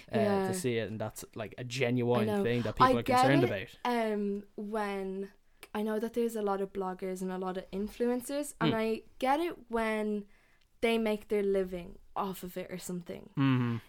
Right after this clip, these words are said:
Speaker 2: In a way.
Speaker 1: Mm.
Speaker 2: But there's still, it's like, how rewarding is a couple of follows, you know? Like, I get when they get, like,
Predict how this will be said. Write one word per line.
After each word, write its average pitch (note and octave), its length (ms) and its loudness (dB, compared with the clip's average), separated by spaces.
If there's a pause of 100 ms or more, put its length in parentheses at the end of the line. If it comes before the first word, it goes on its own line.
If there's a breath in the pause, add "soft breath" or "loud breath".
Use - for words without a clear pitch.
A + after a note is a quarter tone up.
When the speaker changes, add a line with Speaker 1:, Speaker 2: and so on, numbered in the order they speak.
Speaker 2:
In C4+ 160 8
a B3 80 10
way. G3 480 2 (120)
Speaker 1:
Mm. B2+ 240 6 (300)
Speaker 2:
But A#3 320 6 (140)
there's A#3 260 8
still, B3 840 2 (300)
it's A#3+ 240 -2
like, A#3 360 -2 (280)
how A#3 760 0 (1000)
rewarding G#3 1160 4
is G3 880 2
a G3 60 -6
couple G3 280 -4
of F#3 80 -4
follows, G3 760 -6
you G3+ 140 2
know? G#3 440 2
Like, G#3 440 0 (800 soft breath)
I A#3 100 8
get A3+ 340 2 (140)
when G#3 320 0
they F#3+ 240 0
get, F#3 320 -8
like, F#3+ 360 -8